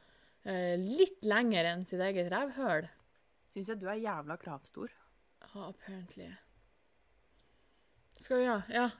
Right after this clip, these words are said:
Speaker 1: her står det at bodøværingen måtte forlate Kina på grunn av korona. Tilbake i Bodø ba me-, ba han mediene roe seg ned.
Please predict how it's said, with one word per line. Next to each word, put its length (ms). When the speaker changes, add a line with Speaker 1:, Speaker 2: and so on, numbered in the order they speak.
Speaker 1:
her 120
står 160
det 80
at 140
bodøværingen 880
måtte 340
forlate 520
Kina 360
på 140
grunn 200
av 100
korona. 420
Tilbake 380
i 20
Bodø 300
ba 160
me-, 220
ba 200
han 340
mediene 600
roe 160
seg 180
ned. 320